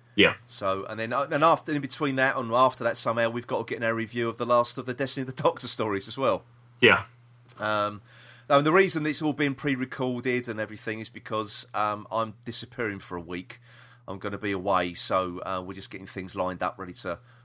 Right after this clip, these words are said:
Speaker 2: ready to go out. So, um, that, that's why. That's, it's a little bit of, uh, a little bit of, uh,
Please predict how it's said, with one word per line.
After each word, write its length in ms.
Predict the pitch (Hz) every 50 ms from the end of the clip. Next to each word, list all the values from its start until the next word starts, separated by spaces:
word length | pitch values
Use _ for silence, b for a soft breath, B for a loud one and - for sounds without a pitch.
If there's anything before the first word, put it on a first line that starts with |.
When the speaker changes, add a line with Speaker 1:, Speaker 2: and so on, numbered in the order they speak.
| b
Speaker 2:
ready 140 | - 98 95 90
to 120 | - -
go 240 | - - 92 82 82
out. 320 | 80 76 73 71 - - -
So, 420 | - - 92 85 82 82 80 82 - - -
um, 280 | 80 85 80 80 80 - -
that, 200 | 110 104 - -
that's 260 | 123 107 - - -
why. 280 | 107 92 82 76 67 - - - - _ -
That's, 180 | 90 - -
it's 160 | 98 107 -
a 40 | 139
little 180 | 143 165 151 143
bit 240 | 143 135 117 123 -
of, 60 | -
uh, 140 | 120 107 101 b b b b
a 40 | 143 165
little 140 | 214 190
bit 160 | - 180 175 156
of, 200 | 131 120 - -
uh, 260 | 135 131 131 127